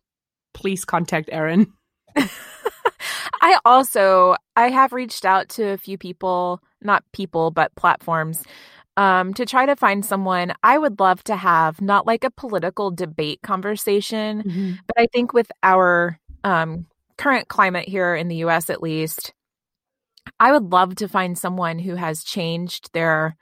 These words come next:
Speaker 2: um, following or their views or ideas and kind of just see what makes people change. I'm not,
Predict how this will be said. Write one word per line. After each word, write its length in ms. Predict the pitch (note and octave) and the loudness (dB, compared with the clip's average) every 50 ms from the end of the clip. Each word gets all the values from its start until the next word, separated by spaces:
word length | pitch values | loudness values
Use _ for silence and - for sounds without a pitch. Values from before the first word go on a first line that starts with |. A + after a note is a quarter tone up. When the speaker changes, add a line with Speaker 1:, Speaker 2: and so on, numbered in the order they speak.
| _ _ _ _ _ _ _ _ _ - | _ _ _ _ _ _ _ _ _ -4
Speaker 2:
um, 260 | F#3 F3 E3 E3 E3+ | 0 0 0 0 -2
following 680 | E3 - A#3 A3+ A#3+ A#3+ A#3+ A#3 A3+ A3 A3 G#3 G3+ | 0 4 4 6 6 6 4 2 0 -2 -2 -2 0
or 120 | F3 E3+ | -2 -2
their 240 | E3+ D#3+ D#3 D#3 D#3+ | -2 -2 -4 -6 -6
views 720 | D#3+ - A3 A#3+ A#3 A3 A3 G#3+ G#3+ G#3+ G#3 G#3 G#3 G3+ - - | -6 -6 -2 0 0 2 2 2 2 0 0 -2 -4 -6 -6 -4
or 100 | - F#3 | -2 0
ideas 720 | E3+ E3+ E3 D#3+ F3+ F3 E3+ F3 F3 F3 F3+ F3 F3 F3 - - - - - - - - _ _ _ _ | 0 0 -2 -2 -2 -2 0 0 0 0 -2 -2 -4 -6 -8 -12 -12 -20 -20 -20 -20 -20 _ _ _ _
and 220 | A3 A3+ A3 A3 - | 2 2 2 0 0
kind 300 | - - B3 C4 C#4+ D#4+ | 2 2 4 4 4 4
of 240 | D#4 C#4+ A#3+ A3 | 2 2 0 -4
just 500 | - - A#3+ G#3+ G#3+ G3 - - - _ _ _ _ _ _ _ _ _ _ _ _ _ _ _ _ _ _ _ | 0 2 4 4 4 2 0 -6 -10 _ _ _ _ _ _ _ _ _ _ _ _ _ _ _ _ _ _ _
see 300 | - - - - D4+ D#4 | -8 -6 -4 -2 0 0
what 460 | C#4+ G#3 F3+ E3+ F3 F#3 G3 G#3 - - - _ _ _ _ _ _ _ _ | 0 0 -4 -2 0 2 2 2 2 0 -6 _ _ _ _ _ _ _ _
makes 420 | - G3+ G3 F3+ F3 E3 - - - | -4 0 0 0 0 0 -4 -8 -8
people 320 | - - E3+ - - C#3+ | -8 -10 -10 -8 -8 -10
change. 560 | D#3 - - D3+ A#2 - - D#3+ G3 - - - - _ | -8 -8 -8 -8 -8 -10 -12 -14 -14 -16 -16 -20 -4 _
I'm 120 | A3 A3 A3 | 0 2 4
not, 200 | B3+ B3 A3 | 4 4 4